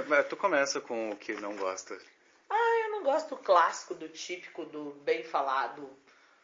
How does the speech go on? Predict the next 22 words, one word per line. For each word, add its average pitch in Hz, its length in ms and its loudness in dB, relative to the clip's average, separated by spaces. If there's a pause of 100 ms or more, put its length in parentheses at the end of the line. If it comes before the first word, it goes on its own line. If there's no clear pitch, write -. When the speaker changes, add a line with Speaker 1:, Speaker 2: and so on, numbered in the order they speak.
(240)
Speaker 2:
mais 156 260 2
falado 156 260 4
de 208 100 -10
todos, 196 280 -4
que - 120 -2
é 240 40 0
a 233 60 -4
indecisão. 233 640 -6 (300)
A 185 100 -2
Speaker 1:
Hum. 220 80 -2
Speaker 2:
gente 233 220 -6
é 226 60 4
muito 170 580 -12
indeciso. - 800 -18 (640)
Alguns 220 480 4
dizem 226 320 -8
que 240 180 -14
não, 127 280 -10
mas 139 280 -10
eu 175 160 6
acho 170 440 4
que, 214 540 -10